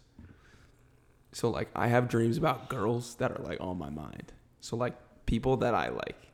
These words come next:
got feelings for, even if it's, like, not for a long time, but if I feel like they have potential to, like,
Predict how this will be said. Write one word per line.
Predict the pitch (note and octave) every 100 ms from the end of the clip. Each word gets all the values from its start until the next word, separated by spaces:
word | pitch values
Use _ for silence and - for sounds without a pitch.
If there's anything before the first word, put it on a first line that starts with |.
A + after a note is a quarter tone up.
| - _ - - - - -
got | G2+ -
feelings | G#2 A#2+ A#2
for, | - D3 D#3+ D#3 - - _ - - _ -
even | C3 D3
if | D3
it's, | C3+
like, | G2+ - - -
not | A#2+ A2
for | -
a | A#2
long | B2+ A#2
time, | - A#2 A2+ C3+ - - - - _ _ _ _ _ - _ -
but | A#2+
if | A#2+
I | A2+
feel | - A#2+
like | A#2
they | A#2+
have | A#2+
potential | - - G#2+ - A#2
to, | G#2
like, | A2 D#2+